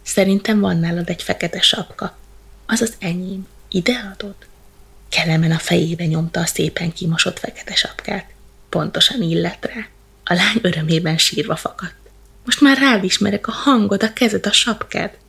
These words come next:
"Akkor gyere, táncoljunk tovább." Amikor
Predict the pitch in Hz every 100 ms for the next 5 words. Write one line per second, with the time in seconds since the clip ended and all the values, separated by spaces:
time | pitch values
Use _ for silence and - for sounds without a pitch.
0 | - _ _ - _ - - 262 - -
1 | - 180 170 - - _ - - _ -
2 | 302 175 - 180 175 170 - - - -
3 | - - - - - - - - - -
4 | 175 -